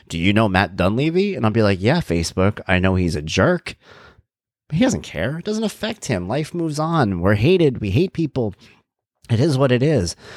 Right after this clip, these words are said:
So in terms of being capable of things, in terms of negative things that you're capable of doing, and you think back, man, you rewind the clock and you look at a baby picture of Hitler or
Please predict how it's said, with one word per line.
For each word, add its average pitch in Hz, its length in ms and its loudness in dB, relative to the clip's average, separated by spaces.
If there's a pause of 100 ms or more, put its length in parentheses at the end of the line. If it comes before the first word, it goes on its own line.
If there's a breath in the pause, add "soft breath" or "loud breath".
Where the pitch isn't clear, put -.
(140)
So - 100 0
in 165 60 2
terms 233 200 4
of 208 60 4
being 151 220 2
capable 180 580 -2
of 180 100 -4
things, 175 440 -4
in 101 80 -12
terms 143 320 -2
of 123 100 0 (300 loud breath)
negative 135 480 2
things 151 260 0
that 127 80 0
you're 110 140 0
capable 135 480 0
of 87 100 0
doing, 143 420 0
and 113 220 -2
you 120 80 0
think 190 300 0
back, 147 280 2
man, 107 140 2
you 113 80 0
rewind 127 400 2
the 104 60 -2
clock 135 420 -2
and 98 100 0
you 95 80 0
look 123 160 0
at 123 80 0
a 104 60 2
baby 107 320 0
picture 107 360 -2
of 82 100 -4
Hitler 123 340 -2
or 85 300 -6